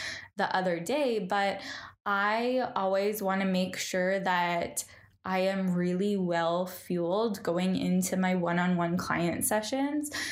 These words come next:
So for me, I much prefer having, like, breakfast, snack, lunch, snack, dinner, snack. So I'm never going long periods of time without food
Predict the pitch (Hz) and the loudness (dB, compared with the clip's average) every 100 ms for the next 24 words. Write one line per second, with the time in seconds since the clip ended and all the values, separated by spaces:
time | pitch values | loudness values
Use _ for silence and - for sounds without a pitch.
0 | - - 233 220 214 202 196 202 285 277 | -8 -4 -2 0 0 0 0 0 0 0
1 | 220 202 190 190 - - - 196 202 254 | 0 -2 -2 -4 -8 -8 -6 0 2 2
2 | 339 320 233 185 190 214 - - 208 - | 0 0 2 2 2 0 -4 -2 -2 -2
3 | - 180 185 202 - 180 175 180 180 180 | -2 2 2 2 0 0 2 2 4 2
4 | 175 - 196 175 180 175 - - - - | 2 -2 -4 -2 0 0 -2 -2 -2 -2
5 | - - 175 175 - - - 180 185 180 | -2 0 2 2 -2 -6 -12 -4 0 0
6 | - - - - - - 196 175 170 - | 0 -2 -4 -6 -8 -4 0 2 0 -4
7 | - - - - - 180 202 190 170 - | -10 -16 -18 -20 -8 0 0 2 0 -2
8 | - - - - 175 175 240 311 320 - | -2 -2 -2 0 0 2 0 -2 -6 -8
9 | - 269 - - 226 214 214 208 190 190 | -6 -6 -6 -4 0 2 2 0 2 2
10 | 254 254 214 202 208 202 196 180 180 180 | 0 0 0 0 2 2 0 0 2 4
11 | 180 202 208 226 226 220 185 190 - - | 2 2 0 0 2 0 -2 -4 -4 0
12 | 180 180 208 214 196 190 175 - - 175 | 2 2 2 2 2 2 0 -2 -4 0
13 | 180 214 | 2 0